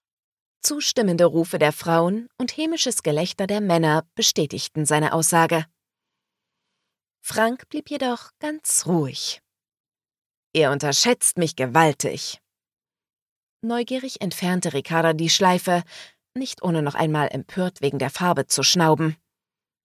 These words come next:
Dann entrollte sie das Papier und kreischte auf. "Frank!" Er lächelte nur.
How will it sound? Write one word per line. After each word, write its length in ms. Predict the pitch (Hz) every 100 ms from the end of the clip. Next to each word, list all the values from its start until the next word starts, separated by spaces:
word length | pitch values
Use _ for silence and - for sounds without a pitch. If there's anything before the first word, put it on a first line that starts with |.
| _ -
Dann 160 | 208
entrollte 560 | 208 220 233 240 - 160
sie 120 | 156
das 200 | 170 170
Papier 540 | - 185 - 214 208 202 - - - _ -
und 220 | 254 - - -
kreischte 560 | - 277 330 - 247 - -
auf. 480 | 185 127 - - - _ _ _ _ _ _ _ _ _ _
"Frank!" 920 | - 320 359 466 508 302 202 190 - _ _ _ _ _ _ _ _ _
Er 140 | 302 302
lächelte 500 | 214 156 127 - 170
nur. 300 | 165 160